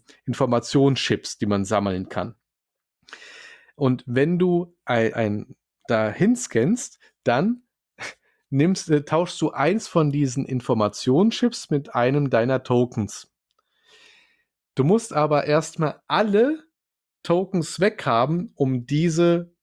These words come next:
um diese Region zu triggern. Heißt, du, wenn da fünf drin, drin sind, muss fünfmal gescannt werden.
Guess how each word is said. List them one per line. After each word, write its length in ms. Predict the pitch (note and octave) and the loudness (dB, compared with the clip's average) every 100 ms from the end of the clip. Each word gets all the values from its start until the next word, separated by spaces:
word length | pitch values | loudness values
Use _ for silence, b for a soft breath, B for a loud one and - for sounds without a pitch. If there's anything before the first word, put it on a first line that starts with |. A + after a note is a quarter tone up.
| _ - | _ -8
um 180 | C3 | -6
diese 480 | A#2+ B2+ C3+ B2+ A#2+ | -4 0 0 0 0
Region 440 | A#2+ G#2+ B2+ C3 C3 | -2 0 2 2 0
zu 220 | - B2 | -2 -4
triggern. 440 | - F#3+ F#2+ G#2 - _ _ b b b | -2 -2 -2 -4 -14 _ _ b b b
Heißt, 560 | - D3 C#3 A3+ - - _ b b _ - | 0 2 2 0 -8 -16 _ b b _ -4
du, 440 | B2+ B2+ B2 - - | 0 2 2 -2 -2
wenn 140 | B2+ | 2
da 100 | B2 | 2
fünf 380 | A#2 E3 D#3 - | 2 0 -2 -6
drin, 320 | - E3 A3+ G3+ - | -2 0 0 -2 -10
drin 300 | - G3 G#3 | -2 0 2
sind, 400 | B2+ F3+ - - | 2 0 -4 -6
muss 140 | D3 - | -4 0
fünfmal 420 | F#3 G3 F3+ D#3 | 0 0 -2 -2
gescannt 480 | D3 - F#3 F#3+ - | -2 0 0 0 0
werden. 240 | F#2+ A#2 | -2 -2